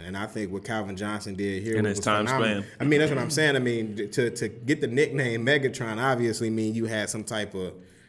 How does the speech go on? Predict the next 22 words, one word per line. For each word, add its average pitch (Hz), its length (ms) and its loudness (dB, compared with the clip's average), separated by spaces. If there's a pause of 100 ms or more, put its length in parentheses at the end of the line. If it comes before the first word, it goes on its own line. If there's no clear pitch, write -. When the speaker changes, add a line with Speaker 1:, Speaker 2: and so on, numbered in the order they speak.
(120)
Speaker 1:
you 127 80 0
know 135 80 6
what - 20 4
I'm 123 60 0
saying, 127 200 -2
you 135 120 2
had 139 160 0
some 139 100 -4
type 120 240 -6
of 101 140 -10
play 123 220 0
and 110 100 -4
effect 135 340 -4
on, 123 160 -4 (100)
on, 131 220 -2
on 156 120 2
the 139 60 2
game 151 360 0
Speaker 2:
On - 20 -2
a 127 40 -2
Speaker 1:
itself. 175 360 0
Speaker 2:
shitty 135 340 4